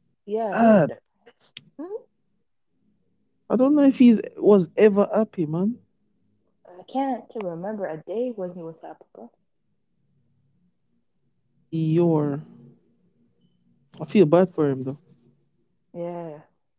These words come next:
Speaker 2: I think he's a donkey, like a, like a blue donkey thing.
Speaker 1: Yeah.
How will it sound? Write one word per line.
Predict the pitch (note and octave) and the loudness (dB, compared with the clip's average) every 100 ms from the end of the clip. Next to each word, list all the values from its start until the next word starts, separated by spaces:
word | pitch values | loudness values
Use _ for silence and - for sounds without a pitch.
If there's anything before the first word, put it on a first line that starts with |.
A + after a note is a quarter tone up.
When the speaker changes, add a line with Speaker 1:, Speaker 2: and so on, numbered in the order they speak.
| - | -4
Speaker 2:
I | |
think | E3 A#3 G#3 | 2 2 4
he's | G3+ | 4
a | E3+ | 4
donkey, | C3 C3+ F#3+ A3+ C4+ F4+ - | 4 0 -2 -2 -4 -6 -4
like | D3+ D3+ | -2 0
a, | C3 - | -2 -2
like | C#3 | 0
a | C#3 | 0
blue | B2 D3 F3+ F3 | 2 2 4 0
donkey | D#3 F3 G#3 - C4 D#4 E4 | -2 -2 -2 -2 -4 -4 -6
thing. | - D4+ D#4+ | -6 -6 -6
Speaker 1:
Yeah. | - D3+ | -8 -8